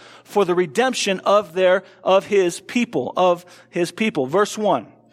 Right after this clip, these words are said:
Verse one, three through five, we see that the God the Father elects.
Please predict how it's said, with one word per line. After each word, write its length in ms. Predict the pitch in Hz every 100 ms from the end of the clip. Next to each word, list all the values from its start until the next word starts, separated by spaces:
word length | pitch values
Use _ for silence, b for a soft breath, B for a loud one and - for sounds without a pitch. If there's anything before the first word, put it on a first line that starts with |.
| B B B -
Verse 320 | 233 247 240
one, 340 | 240 233 247
three 320 | - - 247
through 180 | 240 240
five, 540 | 185 208 180 151 185 - B B B
we 180 | 165 208
see 480 | 214 - 185 175 196 B -
that 180 | 170
the 60 | -
God 440 | 151 202 220 254
the 60 | 240
Father 640 | - 247 214 185 170 175 - -
elects. 880 | 175 185 170 - - - - -